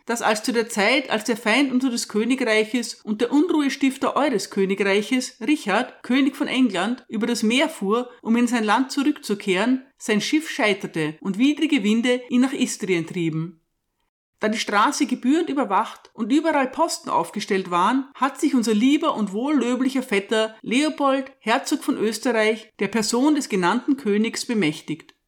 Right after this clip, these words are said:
König Richard ist gefangen genommen worden. Übrigens, wenn ihr mir eine kleine persönliche Bemerkung gestattet,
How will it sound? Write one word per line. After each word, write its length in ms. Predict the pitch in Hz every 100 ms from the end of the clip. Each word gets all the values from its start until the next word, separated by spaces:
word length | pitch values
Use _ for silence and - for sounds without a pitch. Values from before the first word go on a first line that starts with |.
| _ _ _ _ _ _ _ _ _ _
König 260 | - 196 185
Richard 420 | 226 277 311 302
ist 220 | - 254
gefangen 420 | 277 - 180 170 165
genommen 420 | 160 156 156 151
worden. 420 | 151 147 151 160 _ _ _ _ _ _ _ _
Übrigens, 580 | - 269 277 277 269 -
wenn 120 | 233
ihr 60 | 247
mir 80 | 247
eine 140 | 247
kleine 380 | 247 240 285 311
persönliche 560 | 320 254 254 247 233 254
Bemerkung 480 | 226 254 254 185
gestattet, 600 | 170 - 170 160 262 262